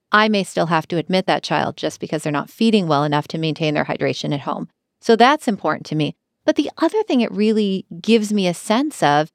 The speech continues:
is how well that child's doing. Kids don't do a lot, right? Your average neonate sleeps, like, eighteen hours a day. What am I gonna do? Ask the parents, "Did they sleep nineteen yesterday?"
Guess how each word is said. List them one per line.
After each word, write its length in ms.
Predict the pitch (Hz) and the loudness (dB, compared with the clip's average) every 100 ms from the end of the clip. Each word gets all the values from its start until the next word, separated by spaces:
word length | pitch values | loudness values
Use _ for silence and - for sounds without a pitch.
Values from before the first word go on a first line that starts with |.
| _ _ - | _ _ 0
is 180 | 196 - | 2 2
how 220 | - 226 | 2 2
well 200 | 208 190 | 4 2
that 120 | 185 | 0
child's 380 | - 185 175 170 | -2 -4 -4 -2
doing. 280 | 208 262 226 | 0 2 2
Kids 360 | - 320 311 - | 0 -6 -2 0
don't 240 | 277 170 | 0 2
do 200 | 220 277 | 2 4
a 40 | |
lot, 300 | 294 156 - - | 4 2 0 0
right? 300 | 160 180 226 _ _ | 2 2 -2 _ _
Your 160 | 254 240 | 0 2
average 320 | 254 240 196 | 2 0 -2
neonate 420 | 202 220 196 165 | 2 2 2 -2
sleeps, 380 | - 220 196 - | -2 -2 -2 -2
like, 140 | 151 _ _ | -4 _ _
eighteen 340 | 190 - 190 165 | -2 0 -2 2
hours 320 | 156 151 165 | 2 0 0
a 60 | |
day. 280 | 156 170 147 - _ | 2 2 0 -8 _
What 140 | - 196 | 0 2
am 100 | 190 | 2
I 80 | 180 | 0
gonna 220 | 180 170 | 0 0
do? 140 | 156 | 2
Ask 180 | 143 139 | 0 0
the 80 | 160 | -2
parents, 380 | 165 156 156 - | 0 0 0 -2
"Did 60 | |
they 120 | 147 | -2
sleep 240 | 143 170 - | 0 -4 -2
nineteen 520 | 147 151 - 202 180 | -2 -2 -2 0 2
yesterday?" 540 | 156 160 - 233 262 | 0 -2 -2 0 0